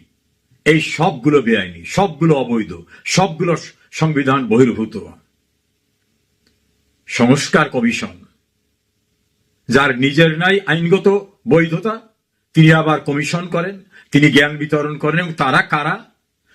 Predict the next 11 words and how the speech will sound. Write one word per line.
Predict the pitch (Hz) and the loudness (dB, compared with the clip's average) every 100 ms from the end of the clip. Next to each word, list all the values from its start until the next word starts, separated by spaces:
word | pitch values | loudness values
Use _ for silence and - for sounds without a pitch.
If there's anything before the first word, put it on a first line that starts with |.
| - | -4
যারা | 127 143 120 | 0 0 0
বাংলাদেশের | 139 151 147 135 180 | -2 0 -2 0 -2
নাগরিকও | 135 131 120 104 110 | 0 -2 -2 -6 -8
না, | 95 - - - _ _ _ _ _ _ - | -10 -12 -20 -20 _ _ _ _ _ _ -14
ভাড়া | 90 98 147 226 | -4 0 2 4
এসেছেন | 180 208 202 196 | 2 0 -2 0
বিদেশ | 165 127 110 - | 0 -2 -6 -10
থেকে। | 98 101 - _ _ - | -14 -16 -20 _ _ 2
এই | 180 170 | 2 2
ভাড়াটিয়ারা | - 160 226 233 226 190 170 113 - _ _ | 0 0 0 2 0 0 -4 -8 -16 _ _
বাংলাদেশের | 101 135 175 190 170 165 196 | -2 -2 2 0 0 0 0